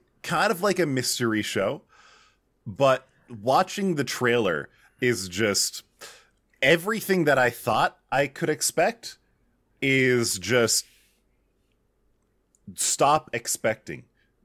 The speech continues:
Just view. View and take it in. It's kinda like everything that Science Saru does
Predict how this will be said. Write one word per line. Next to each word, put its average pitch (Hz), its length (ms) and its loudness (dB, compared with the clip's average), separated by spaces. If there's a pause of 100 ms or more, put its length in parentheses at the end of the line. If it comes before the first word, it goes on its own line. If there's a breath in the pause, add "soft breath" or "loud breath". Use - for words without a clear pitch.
(140)
Just 92 320 -6
view. 80 520 -4 (1200)
View 107 520 0
and 101 220 -2
take 110 320 -4
it 104 80 -4
in. 87 300 -4 (340 soft breath)
It's - 180 -4
kinda 151 280 0
like 135 320 2 (1500)
everything 147 760 0
that 120 160 -2
Science 113 340 -2
Saru 101 280 0
does 92 440 -2